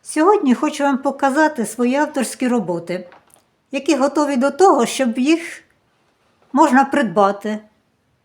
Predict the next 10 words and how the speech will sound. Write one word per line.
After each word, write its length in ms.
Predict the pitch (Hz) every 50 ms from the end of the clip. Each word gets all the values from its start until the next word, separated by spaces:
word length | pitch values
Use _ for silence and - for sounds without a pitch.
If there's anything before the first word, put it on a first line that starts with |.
| _ -
Можу 280 | 277 311 294 302 302
пошити 680 | 302 - - _ 311 302 294 - 320 359 370 359 302 254
їх 320 | 226 226 233 226 - -
на 640 | 240 254 254 254 254 254 247 247 247 247 247 240 240
відповідний 760 | 220 262 233 - - 269 262 220 254 311 320 254 262 247 226
ваш 280 | 208 247 269 269 269 -
розмір. 600 | 254 233 202 208 190 190 180 - 196 190 196 190 - _ _ _ _ _ _ _ _ _ _ _ _ _ _ _ _ _ _ _ _ _ _ _ _ _ _ -
Дві 220 | 190 220 285 339
чоловічі 640 | 330 - 285 285 269 269 254 277 254 - - 262
сорочки. 760 | 247 - 269 254 254 302 330 349 339 - - - 311 311 311 311